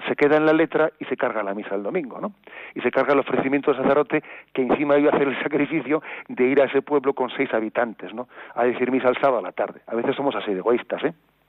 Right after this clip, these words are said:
Bueno, pues, eh, ciertamente la, la Iglesia ha querido decir, pedagógicamente ha querido incluir también la posibilidad de escuchar, eh, la Santa Misa, de participar de ella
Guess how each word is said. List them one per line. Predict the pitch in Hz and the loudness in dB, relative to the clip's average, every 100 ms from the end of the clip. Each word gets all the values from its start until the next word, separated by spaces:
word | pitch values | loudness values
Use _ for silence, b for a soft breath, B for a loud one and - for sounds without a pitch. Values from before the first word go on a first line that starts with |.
| _ _ _ _ _ - B B B B B | _ _ _ _ _ -14 B B B B B
Bueno, | 127 123 | 2 2
pues, | 127 120 - B B - | 2 -2 -8 B B -4
eh, | 147 - | -2 0
ciertamente | - 185 170 160 160 143 156 | 2 2 2 2 0 2 4
la, | 135 135 | 4 4
la | 123 120 | 2 2
Iglesia | 117 143 139 139 147 b b b | 2 -2 0 0 -2 b b b
ha | 143 | -2
querido | 151 147 143 127 135 143 - | 0 -2 -4 0 2 2 -2
decir, | 127 120 107 - 151 143 - - - | -8 -4 -2 0 0 -2 -16 -20 -2
pedagógicamente | 131 113 123 - 139 131 135 123 131 | 0 4 2 2 -2 -2 -2 -2 -2
ha | |
querido | - 123 127 | -2 -4 -4
incluir | 127 127 135 131 _ - | -4 -4 -4 -4 _ -2
también | 120 123 139 | -2 0 2
la | 139 | 2
posibilidad | - 131 123 123 131 | 2 -2 -4 0 2
de | |
escuchar, | 127 - - 127 123 B B B B B B B | 0 -6 -2 0 0 B B B B B B B
eh, | 127 117 | 0 2
la | 117 | 2
Santa | - 127 131 | 0 0 0
Misa, | 131 127 | 0 0
de | 120 | 0
participar | 113 - - 110 127 | -2 -4 -6 -2 0
de | 123 | 2
ella | 123 135 | 4 4